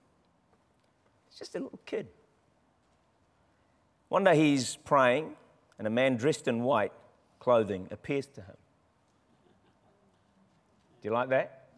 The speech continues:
Takes the New Testament out of his hand, gives him a whole Bible, says, "Read it." As soon as he began to read the Bible, he was filled with the Holy Spirit and began to speak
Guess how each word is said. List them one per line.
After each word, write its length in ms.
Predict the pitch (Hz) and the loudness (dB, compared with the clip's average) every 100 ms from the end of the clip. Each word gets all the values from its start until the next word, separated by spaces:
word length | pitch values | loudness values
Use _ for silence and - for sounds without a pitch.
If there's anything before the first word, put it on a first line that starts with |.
| _ _ _ _ _ _ _ _ _ | _ _ _ _ _ _ _ _ _
Takes 200 | 160 - | -4 -2
the 80 | 151 | -2
New 120 | 139 | -2
Testament 460 | 131 143 135 120 117 | -2 -2 -2 -4 -4
out 160 | 127 | -4
of 60 | 127 | -6
his 120 | 131 | -10
hand, 320 | 104 95 107 - _ _ _ _ _ _ _ _ - | -8 -10 -12 -20 _ _ _ _ _ _ _ _ -4
gives 180 | 127 110 | -2 0
him 100 | 117 | 2
a 280 | 107 104 - - _ _ | 2 0 -8 -20 _ _
whole 200 | - 135 | -4 -4
Bible, 560 | 123 120 95 92 92 104 _ _ _ _ _ | -2 -2 -2 -6 -14 -16 _ _ _ _ _
says, 360 | - 110 95 | -10 -8 -8
"Read 260 | 95 117 98 | -6 -4 -4
it." 100 | 82 _ _ _ _ _ _ _ _ _ _ _ _ _ _ _ - | -10 _ _ _ _ _ _ _ _ _ _ _ _ _ _ _ -20
As 100 | - | -12
soon 220 | - 156 | -6 -4
as 60 | |
he 40 | 160 | -4
began 340 | 139 127 127 | -2 -2 -4
to 80 | 107 | -6
read 420 | 107 120 131 127 - _ _ _ _ _ _ _ _ | -4 -2 -2 -6 -16 _ _ _ _ _ _ _ _
the 80 | - | -12
Bible, 500 | 107 113 95 90 90 - _ _ _ _ _ _ _ | -2 -2 -2 -6 -14 -18 _ _ _ _ _ _ _
he 80 | 101 | -10
was 160 | 92 | -10
filled 340 | - 123 120 117 | -8 -2 -2 -4
with 160 | 110 | -8
the 60 | 101 | -6
Holy 260 | 110 110 | -6 -6
Spirit 400 | 117 - 95 92 - _ _ _ _ _ _ 95 | -8 -12 -12 -12 -16 _ _ _ _ _ _ -16
and 100 | 90 | -12
began 340 | 87 107 104 | -4 -4 -4
to 60 | 95 | -10
speak 480 | - - 95 - | -14 -10 -10 -12